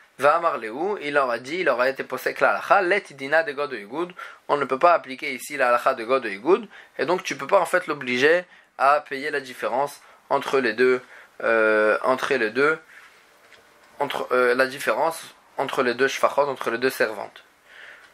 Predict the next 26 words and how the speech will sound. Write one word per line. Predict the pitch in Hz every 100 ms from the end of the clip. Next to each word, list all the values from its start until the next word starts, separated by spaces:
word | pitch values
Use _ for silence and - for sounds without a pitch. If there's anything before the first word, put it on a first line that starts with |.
| -
En | 120
fait, | 175
parce | 175 123
que | 143
si | 131 190
on | 165 135
tient | - 165
à | 135
la | 123
halakha | 123 127 147
de | 135
God | 131 143
et | 123
Igoud, | 104 95 127 - - - -
il | 127
peut, | 160 170 143
de | 135
la | 139
même | 160
manière | 160 156 139
qu'à | - 123
chaque | 143 -
fois, | 147
on | 123
peut, | 127 120 107 107 117 117
quand, | 123